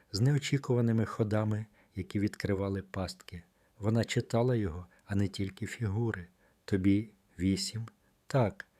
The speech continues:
А скільки ти вже граєш?" "З п'ять, з мамою". Марина стояла в кутку, очі в неї блищали,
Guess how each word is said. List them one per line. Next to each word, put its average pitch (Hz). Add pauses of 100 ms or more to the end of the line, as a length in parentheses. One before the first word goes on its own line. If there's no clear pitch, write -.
(140)
А 98
скільки -
ти 135
вже 120
граєш?" 110 (140)
"З -
п'ять, 139
з 98
мамою". 120 (260)
Марина 101
стояла 98
в 92
кутку, - (300)
очі 101
в 95
неї 95
блищали, 101